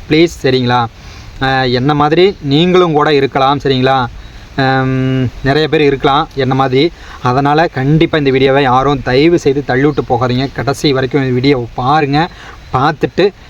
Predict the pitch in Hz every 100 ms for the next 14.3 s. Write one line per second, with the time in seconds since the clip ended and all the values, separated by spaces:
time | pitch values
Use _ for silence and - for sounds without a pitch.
0 | - 135 127 143 139 147 - - - 135
1 | 135 135 127 131 165 160 156 139 135 127
2 | 123 139 - - - - - - - 143
3 | 180 151 127 160 135 131 127 127 139 131
4 | 127 127 123 127 131 139 131 170 147 127
5 | 120 131 135 135 139 160 135 131 135 196
6 | - - - - - - - - - 135
7 | 135 156 185 156 151 147 139 135 135 131
8 | 123 127 120 117 - - - - - -
9 | - - - - - - - 135 - 175
10 | 156 156 143 - 135 123 156 151 131 123
11 | 131 143 127 123 123 - 135 127 123 117
12 | - 127 - 143 135 127 - - - -
13 | - 127 131 - 143 143 151 156 - -
14 | 131 151